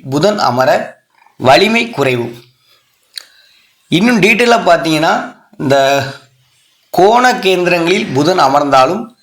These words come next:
சிறப்பு. புதன் எந்த பாகத்தில் அமரலாம், அதை பற்றி நம்ம வேறொரு பதிவில் டீட்டெயிலாக பார்ப்போம். அஹ், புதன் பகவானின் தொழில் ரீதியான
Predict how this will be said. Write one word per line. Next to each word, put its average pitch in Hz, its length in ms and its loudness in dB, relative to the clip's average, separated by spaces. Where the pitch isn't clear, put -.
சிறப்பு. 147 500 -2
புதன் 240 420 2
எந்த 180 380 0
பாகத்தில் 180 560 0
அமரலாம், 131 520 -2
அதை 147 260 4
பற்றி 190 280 -2
நம்ம 170 200 2
வேறொரு 160 420 0
பதிவில் 160 360 -2
டீட்டெயிலாக 165 480 0
பார்ப்போம். 143 420 0
அஹ், 156 240 0
புதன் 233 300 2
பகவானின் 196 680 0
தொழில் 214 380 0
ரீதியான 170 340 0